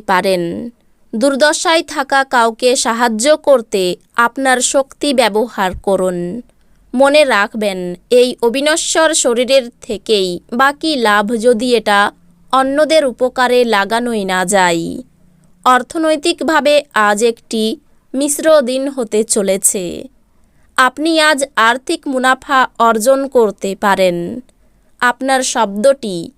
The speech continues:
সত্যই শক্তিশালী করে ঘরের তরফে ঝামেলা পাকিয়ে উঠবে বলে মনে হচ্ছে। কাজেই আপনি কি বলছেন সে ব্যাপারে যত্নশীল হন। সারাটা দিন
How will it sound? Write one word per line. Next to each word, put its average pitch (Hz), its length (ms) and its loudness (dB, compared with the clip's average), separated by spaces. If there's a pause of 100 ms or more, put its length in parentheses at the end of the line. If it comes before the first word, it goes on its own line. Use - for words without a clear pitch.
(320)
সত্যই 311 540 0
শক্তিশালী 214 840 -4
করে 180 360 0 (840)
ঘরের 294 480 2
তরফে 285 560 0
ঝামেলা 233 500 0
পাকিয়ে 220 500 -2
উঠবে 226 340 2
বলে 202 320 0 (420)
মনে 196 340 -2
হচ্ছে। 196 560 -6 (800)
কাজেই 285 340 0 (180)
আপনি 254 400 -2
কি 330 200 0
বলছেন 247 520 0 (120)
সে 262 280 -2
ব্যাপারে 208 500 0 (460)
যত্নশীল 233 760 -2
হন। 180 280 -2 (920)
সারাটা 302 500 2
দিন 302 200 -2